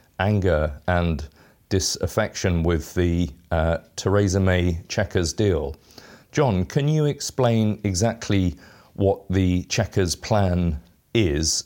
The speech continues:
and how it differs from the previous plan that, uh, David Davis at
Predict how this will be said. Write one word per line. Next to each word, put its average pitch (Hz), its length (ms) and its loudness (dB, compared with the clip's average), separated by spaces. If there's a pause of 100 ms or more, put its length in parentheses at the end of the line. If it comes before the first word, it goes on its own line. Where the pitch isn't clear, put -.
and 90 360 0 (240)
how 120 240 0
it - 260 -6
differs 87 460 -2
from 87 560 2 (500)
the 90 460 0 (480)
previous 107 440 4
plan 82 380 0
that, 90 400 -2
uh, 92 180 2
David 90 420 0
Davis 92 480 0
at - 240 -4